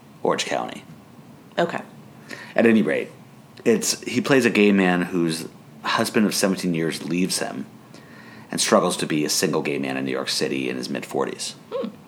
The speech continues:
Speaker 2: Okay. Interesting.
Speaker 1: But I do wanna watch that show. That sounds really good.
Speaker 2: Yeah, no, that sounds interesting. Yeah. Be interested to see when that is actually coming out.
Speaker 1: And I would say any of these shows that we take on will intercut in here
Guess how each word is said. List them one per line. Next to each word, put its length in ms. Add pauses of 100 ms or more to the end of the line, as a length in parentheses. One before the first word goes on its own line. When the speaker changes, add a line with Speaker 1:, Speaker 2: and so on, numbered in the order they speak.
(160)
Speaker 2:
Okay. 200 (680)
Interesting. 360 (800)
Speaker 1:
But 160
I 40
do 140
wanna 140
watch 200
that 180
show. 160
That 140
sounds 200
really 200
good. 260 (240)
Speaker 2:
Yeah, 240
no, 180
that 120
sounds 160
interesting. 420
Yeah. 200 (340)
Be 140
interested 340
to 60
see 140
when 140
that 200 (280)
is 140
actually 280
coming 200
out. 200
Speaker 1:
And 100
I 60
would 80
say 220
any 160
of 80
these 160
shows 720
that 340
we 460 (140)
take 260
on 560
will 360 (720)
intercut 720
in 160
here 500